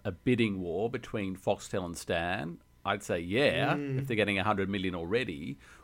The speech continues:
Speaker 1: Or does it want to spend a whole bunch of money setting up H B O Max in Australia
Speaker 2: Great
Speaker 1: when you've
Speaker 2: questions.
Speaker 1: already got, uh,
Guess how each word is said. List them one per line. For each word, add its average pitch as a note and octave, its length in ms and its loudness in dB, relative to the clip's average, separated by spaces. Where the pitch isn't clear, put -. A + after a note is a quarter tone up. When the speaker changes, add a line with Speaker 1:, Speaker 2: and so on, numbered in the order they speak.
Speaker 1:
Or B2 120 6
does B2 180 6
it A#2+ 80 0
want A2+ 140 2
to A#2 40 0
spend C3 560 2
a G2 80 0
whole G3+ 460 0
bunch C#3+ 380 4
of G2+ 100 -4
money G#2 640 0
setting D3+ 400 0
up A#2+ 160 2
H A#2 260 0
B A2+ 140 0
O G2+ 100 4
Max G2 480 0
in G#2+ 420 0
Australia G2 640 4
Speaker 2:
Great F#2 100 4
Speaker 1:
when F#2+ 120 0
you've F#2 100 -2
Speaker 2:
questions. A2 260 -4
Speaker 1:
already A2 880 2
got, - 540 2
uh, G2 240 6